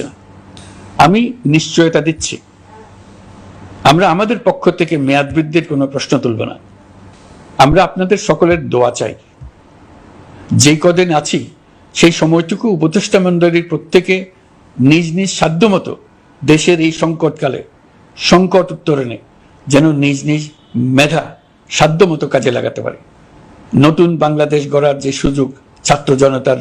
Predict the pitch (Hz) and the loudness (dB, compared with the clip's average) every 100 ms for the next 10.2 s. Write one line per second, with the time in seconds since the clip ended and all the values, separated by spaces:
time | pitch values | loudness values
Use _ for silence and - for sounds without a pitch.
0 | 127 120 - 127 127 127 127 127 131 135 | -2 -2 -2 0 0 -2 -2 -2 -2 0
1 | 127 117 127 123 156 160 123 - _ _ | 0 0 -2 2 2 2 0 -8 _ _
2 | _ - - - - 135 151 147 147 147 | _ -20 -20 -8 0 2 2 2 0 -2
3 | 131 131 151 151 151 165 156 156 151 139 | -2 0 2 0 0 0 2 2 0 -2
4 | 127 - _ _ _ _ - 196 185 143 | -6 -12 _ _ _ _ 0 2 2 0
5 | 143 127 - - 147 151 135 123 110 - | -2 -2 -2 0 0 0 -4 -4 -6 -8
6 | - - - - - 160 160 185 185 _ | -12 -18 -20 -10 2 2 4 0 -2 _
7 | _ - - - 143 143 147 135 - 135 | _ -20 -20 0 2 2 2 0 0 0
8 | 131 135 - 120 - - - - - - | 0 -4 -4 -6 -6 -10 -16 -20 -20 -20
9 | - - - - - - - - 160 - | -20 -20 -20 -20 -20 -20 -2 4 4 4
10 | 202 214 | 0 0